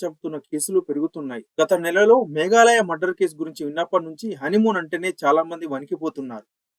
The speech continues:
మధ్యప్రదేశ్ చెందిన రాజా రఘువంశీ, సోనం దంపతులు పెళ్ళైన వెంటనే హనీమూన్ కోసం ఈశాన్య రాష్ట్రమైన మేఘాలయకు వెళ్లారు. సోనం ప్రియుడు సాయంతో భర్తను హనీమూన్లోనే చంపేసింది. ఆ తర్వాత ఏం తెలియనట్లుగా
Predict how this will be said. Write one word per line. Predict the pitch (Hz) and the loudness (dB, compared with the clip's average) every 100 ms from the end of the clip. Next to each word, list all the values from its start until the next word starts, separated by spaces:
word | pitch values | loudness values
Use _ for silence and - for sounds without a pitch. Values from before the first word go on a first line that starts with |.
| _ | _
మధ్యప్రదేశ్ | 151 180 254 254 262 226 - | -2 0 0 2 0 -2 -4
చెందిన | 202 202 170 | -2 0 4
రాజా | 160 180 190 | 4 2 -2
రఘువంశీ, | 175 170 165 214 220 - | -2 -4 -10 -10 -8 -8
సోనం | - 170 208 214 151 | -8 -2 0 -2 -2
దంపతులు | 143 151 175 180 214 165 | -2 -2 -4 -2 -4 -4
పెళ్ళైన | 160 208 220 190 | 0 2 2 -2
వెంటనే | 160 190 190 | -4 -6 -6
హనీమూన్ | 143 190 190 180 160 | -6 -6 -6 -8 -8
కోసం | 156 196 147 147 | -8 -8 -2 -2
ఈశాన్య | 185 196 190 156 | -2 -6 2 2
రాష్ట్రమైన | 151 156 160 170 143 | 2 -4 -10 -10 -8
మేఘాలయకు | 143 160 180 180 160 143 | -6 -2 0 0 -2 -4
వెళ్లారు. | 135 127 113 _ _ _ _ - | -4 -6 -8 _ _ _ _ -8
సోనం | 180 196 254 226 | 2 4 4 2
ప్రియుడు | 170 202 214 - | 0 0 -2 -4
సాయంతో | 165 165 208 175 135 | -6 -4 -2 0 0
భర్తను | 139 - 185 143 | -4 -4 -4 -4
హనీమూన్లోనే | 151 185 180 170 170 - | -6 -6 -4 -4 -6 -10
చంపేసింది. | 143 139 165 156 127 113 _ 131 | -10 -6 -6 -4 -10 -12 _ -14
ఆ | 127 | -2
తర్వాత | 147 160 190 185 147 | 0 2 2 2 0
ఏం | 175 - | 0 -4
తెలియనట్లుగా | 151 151 160 147 180 | -4 -2 -4 -6 -4